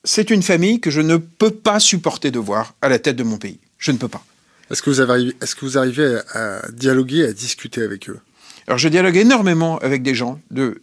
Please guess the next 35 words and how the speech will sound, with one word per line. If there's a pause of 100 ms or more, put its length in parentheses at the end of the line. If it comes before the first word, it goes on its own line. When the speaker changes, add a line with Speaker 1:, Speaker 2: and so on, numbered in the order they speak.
Speaker 1:
de
la
base,
parce
que
dans
tous
mes
déplacements, (360)
je
discute
avec
tout
le
monde, (800)
et
je
vois
bien
que
pour
l'instant, (180)
il
y
a,
euh, (800)
les
extrêmes
aspirent,
ont
un
monopole
de
la
révolte.